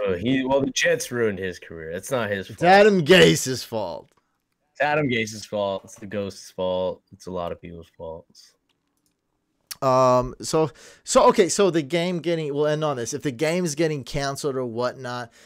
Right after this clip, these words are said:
Speaker 2: this is what I'm s-, look, I have no idea what the hell's going on, all right? Everyone's winging it.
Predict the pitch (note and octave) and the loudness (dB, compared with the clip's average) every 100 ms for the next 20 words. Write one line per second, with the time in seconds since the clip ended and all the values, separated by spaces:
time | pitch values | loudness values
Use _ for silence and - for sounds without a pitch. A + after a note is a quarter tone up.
0 | _ - D3+ D#3+ F3 C3+ C#3+ C3 B2 A#2 | _ -6 -4 -2 -2 -2 0 0 -2 -6
1 | - - _ - D3+ - C3 D3+ C#3 B2+ | -12 -14 _ -14 -10 -8 -4 -2 -2 -6
2 | A#2+ A#2 G#2+ G#2 F#2+ F#2+ G#2 F2 F2+ D2 | -6 -6 -8 -8 -10 -10 -10 -12 -12 -10
3 | G#2 B2 D3 D3 D3+ D3 A#2 G#2+ A2+ A2 | -8 -2 0 2 2 0 -2 -6 -8 -8
4 | G#2+ G#2 | -10 -12